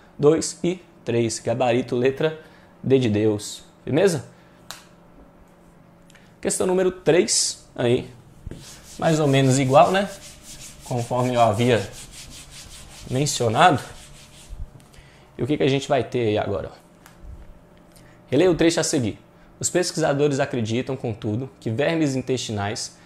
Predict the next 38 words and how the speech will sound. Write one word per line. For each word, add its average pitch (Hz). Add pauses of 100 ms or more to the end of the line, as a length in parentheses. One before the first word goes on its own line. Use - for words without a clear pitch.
(160)
que -
atenuam 143
as, 143
as 120
reações 120
do 117
sistema 110 (300)
imunológico 113 (280)
podem 170
ser 165
mais 165
comuns 131
nos 127
organismos 127
dos 117
integrantes 113
do 113
povo 113
indígena, 156 (280)
ajudando 151
assim 165
a -
proteger 139
seus -
corações. 120 (160)
Olha 147
que 143
legal, 120
que 131
bonito. 135 (1000)
Em -
relação 151
ao 165
uso 151
dos 139
travessões 135
nesse 135
trecho, 175